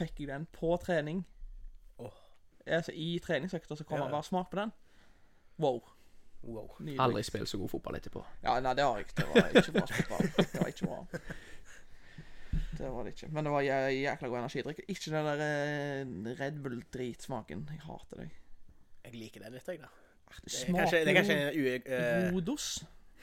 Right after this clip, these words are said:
Speaker 2: Jo, jo.
Speaker 3: <laughs>
Speaker 2: Men,
Speaker 3: Rodos.
Speaker 2: ja, det er ka-, det er kanskje litt sånn der, eh, upopulært, da,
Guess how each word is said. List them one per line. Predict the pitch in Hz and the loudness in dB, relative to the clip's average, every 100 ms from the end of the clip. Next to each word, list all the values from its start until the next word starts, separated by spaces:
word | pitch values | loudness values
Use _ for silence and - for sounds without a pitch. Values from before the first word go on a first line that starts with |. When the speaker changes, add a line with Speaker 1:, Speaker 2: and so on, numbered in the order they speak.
| - | -8
Speaker 2:
Jo, | - 147 | 0 4
jo. | 156 131 156 160 - - - | 4 4 2 4 4 4 -2
Speaker 3:
<laughs> | - - - - - - | -4 -16 -16 -16 -14 4
Speaker 2:
Men, | 202 202 | 6 6
Speaker 3:
Rodos. | 120 | 6
Speaker 2:
ja, | 175 180 | 6 8
det | 180 | 8
er | 175 | 6
ka-, | 165 | 6
det | 170 | 6
er | 175 | 4
kanskje | 160 151 | 2 0
litt | |
sånn | 147 135 | 0 2
der, | 131 127 | 2 4
eh, | 127 107 147 143 | 2 -2 -6 -8
upopulært, | 123 113 120 113 - | -8 -6 -4 -4 -4
da, | 135 | -6